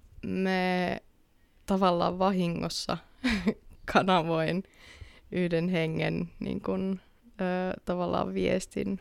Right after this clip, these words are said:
mun ystävälle. Koska niinku siis me, me siis vahingossa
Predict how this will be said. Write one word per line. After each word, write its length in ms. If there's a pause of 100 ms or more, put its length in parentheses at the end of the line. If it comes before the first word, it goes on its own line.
(120)
mun 400
ystävälle. 600 (1400)
Koska 280
niinku 500
siis 400 (1160)
me, 260
me 240
siis 280 (240)
vahingossa 720